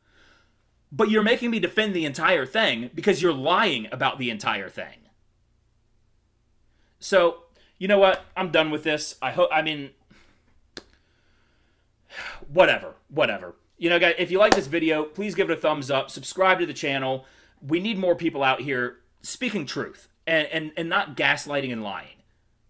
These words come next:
I will, I will flat out say that some of the stuff in QAnon is a little crazy. I will flat out, I will flat out admit that. But I will also say that some of it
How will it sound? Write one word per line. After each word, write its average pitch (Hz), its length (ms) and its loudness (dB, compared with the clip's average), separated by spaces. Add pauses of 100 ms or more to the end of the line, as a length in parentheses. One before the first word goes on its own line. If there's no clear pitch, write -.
(120)
I 175 80 4
will, 208 140 2
I 175 80 2
will 233 160 -2
flat 196 500 2
out 190 220 2
say 131 260 0
that 104 100 -14
some 190 180 0
of 214 60 -6
the 214 60 -4
stuff 202 240 0
in 175 80 -8
QAnon 147 480 -2
is 147 140 -6
a 156 40 -2
little 143 220 -6
crazy. 110 460 -8 (920)
I 180 40 4
will 202 100 4
flat 196 300 4
out, 180 280 2 (100)
I 156 120 4
will 175 120 2
flat 196 300 2
out 190 120 6
admit 147 280 -6
that. - 220 -12 (300)
But 147 120 2
I - 20 0
will 120 100 -4
also 202 360 2
say 170 240 0
that 131 120 -8
some 170 240 -2
of 180 140 0
it - 260 -4